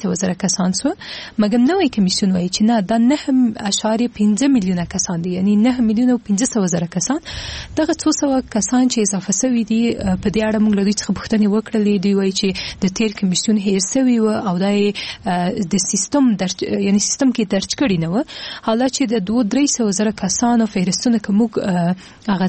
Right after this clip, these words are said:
تخنیکي پړاوونه چې موږ څو کرته لیدلي دي، دا تقریبا یو هنګر کیږي. او د یوه هنګر نه حسابېدل یا هم هغه هیڅ یې تیر کمیسیون لیدلي نه دي، دا ناممکنه خبره ده. د کمیس-، نوي کمیسیون دغه ځواب موږ ته، آه، د قناعت وړ نه و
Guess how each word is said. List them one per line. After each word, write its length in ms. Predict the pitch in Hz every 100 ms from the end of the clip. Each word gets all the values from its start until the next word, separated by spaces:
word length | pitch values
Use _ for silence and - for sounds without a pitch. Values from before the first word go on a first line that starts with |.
| 190
تخنیکي 400 | 202 - 196 277
پړاوونه 360 | - 208 202 202
چې 120 | - 202
موږ 100 | 208 -
څو 80 | 220
کرته 260 | 202 208 196
لیدلي 360 | 180 185 254 185
دي، 80 | 247 - - -
دا 60 | 262
تقریبا 360 | 254 - 262 240
یو 140 | 247 277
هنګر 380 | 254 208 262 302 -
کیږي. 260 | 165 165 165 - - -
او 100 | 190
د 60 | 202
یوه 320 | 202 214 302 330
هنګر 460 | 233 202 196 254 262 226 233 214
نه 140 | 202 220
حسابېدل 580 | 208 190 175 180 214 247 220
یا 60 | 185
هم 140 | 196
هغه 340 | 185 - 208 208 - - -
هیڅ 160 | 240 - -
یې 320 | 208 202 -
تیر 160 | - 226
کمیسیون 400 | - 202 - 220
لیدلي 320 | 196 240 247 240
نه 60 | 214
دي، 80 | 214
دا 200 | 214 214
ناممکنه 520 | 202 190 185 196 170
خبره 260 | 180 170 180
ده. 120 | 277 - - - - -
د 40 | 208 208
کمیس-، 260 | 226 214
نوي 220 | 214 240 226
کمیسیون 440 | 220 202 - 240
دغه 340 | 214 202 202
ځواب 300 | 196 214 202 196
موږ 100 | 202 -
ته، 80 | 208 202 196 - -
آه، 240 | 202 185 185
د 100 | 190 190
قناعت 320 | 208 202 202
وړ 140 | 196 190 233
نه 80 |
و 80 | 277